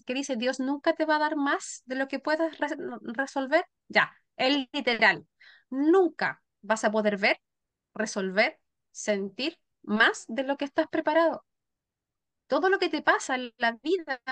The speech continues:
es porque tú puedes resolverlo, es porque puedes enfrentarlo, o si no, te mueres, así de simple. O sea, cuando te pasa algo que eventualmente te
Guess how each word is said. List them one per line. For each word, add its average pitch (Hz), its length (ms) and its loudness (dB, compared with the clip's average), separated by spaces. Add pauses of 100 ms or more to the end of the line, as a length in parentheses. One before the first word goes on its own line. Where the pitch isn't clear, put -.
(140)
es 262 120 -6
porque 233 220 -8
tú 226 140 -4
puedes 349 480 2
resolverlo, 180 680 -6 (340)
es 214 100 -2
porque 220 220 -4
puedes 233 260 -2
enfrentarlo, 202 840 0 (200)
o 240 120 -2
si 269 120 -2
no, 311 260 4 (100)
te 285 100 0
mueres, 370 400 0 (100)
así 220 160 -2
de 349 80 2
simple. 440 340 -6 (640)
O - 60 -20
sea, 214 200 2 (100)
cuando 233 200 -4
te 233 100 -2
pasa - 280 4 (160)
algo 240 240 -4
que 233 120 -6
eventualmente 330 720 2
te 226 240 -10